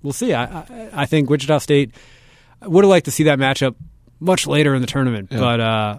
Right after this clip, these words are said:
Speaker 1: but, but kudos to Wichita State on a fun year, and I look forward to seeing what they can do.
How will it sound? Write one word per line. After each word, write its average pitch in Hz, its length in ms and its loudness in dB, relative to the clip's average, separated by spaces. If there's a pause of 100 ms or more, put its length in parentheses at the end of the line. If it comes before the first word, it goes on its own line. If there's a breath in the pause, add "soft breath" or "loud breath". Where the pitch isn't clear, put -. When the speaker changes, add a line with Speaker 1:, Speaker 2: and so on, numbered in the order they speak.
(140)
Speaker 1:
but, 120 300 -8
but 127 220 -10
kudos 139 320 -2
to - 80 -8
Wichita 123 240 -8
State 123 260 -10
on 113 100 -10
a 110 60 -14
fun 120 220 -8
year, 127 160 -6
and 117 420 -12
I 123 40 -8
look 123 160 -8
forward 127 180 -4
to - 20 -8
seeing 123 140 -8
what 120 100 -6
they 127 100 -6
can 131 120 -6
do. 101 100 -12